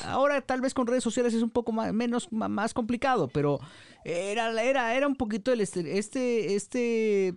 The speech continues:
esta práctica que había en los ochentas, ¿no? De creerle a lo que la gente que ve la televisión te dice, ¿no? Este,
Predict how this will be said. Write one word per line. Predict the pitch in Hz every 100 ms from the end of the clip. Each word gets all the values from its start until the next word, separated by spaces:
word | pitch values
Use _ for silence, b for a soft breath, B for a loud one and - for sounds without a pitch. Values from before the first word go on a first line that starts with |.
| _
esta | - 190 233
práctica | - 226 208 - 208 202
que | 190 170
había | 165 190
en |
los | 208 -
ochentas, | 156 - 185 196 190 147
¿no? | 135 202
De | 208
creerle | 156 156 165 196
a | 202
lo | 170
que | 156
la | 139 135
gente | - 175 170 190 190
que | - 147
ve | 165
la | 190
televisión | 180 147 135 127 - 160 170
te | 165 160
dice, | 247 302 - 107
¿no? | 170 294 - B B B B -
Este, | 123 113 - - 123 120 117 117 113